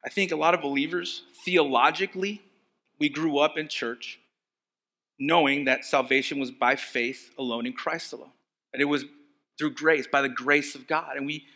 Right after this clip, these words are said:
we understand that with our heart and mind, theologically. But practically,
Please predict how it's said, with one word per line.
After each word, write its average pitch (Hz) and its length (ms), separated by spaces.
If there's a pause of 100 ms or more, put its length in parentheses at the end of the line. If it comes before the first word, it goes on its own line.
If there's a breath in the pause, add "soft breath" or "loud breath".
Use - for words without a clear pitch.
(520 soft breath)
we 185 180
understand 208 720
that 190 180
with 165 180
our 143 100
heart - 640 (200)
and 151 140
mind, 143 380 (640)
theologically. 143 680 (1400)
But - 120
practically, 233 720